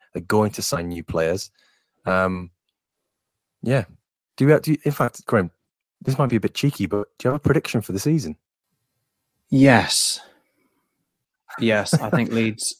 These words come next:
Speaker 2: are going to get automatic promotion.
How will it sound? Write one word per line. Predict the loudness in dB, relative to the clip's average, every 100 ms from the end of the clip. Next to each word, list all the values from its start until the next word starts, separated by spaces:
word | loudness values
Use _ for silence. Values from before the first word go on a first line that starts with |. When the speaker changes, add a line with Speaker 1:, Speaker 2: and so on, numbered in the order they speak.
| -4
Speaker 2:
are | 0 0 0 0 -4 -10 _ _ _ _ -2
going | 0 0 -2
to | -8
get | -2 -2 -2 -8 _ _ _ _ _ _ _ _ -2
automatic | -2 0 -4 -4
promotion. | -8 -10 -8 -12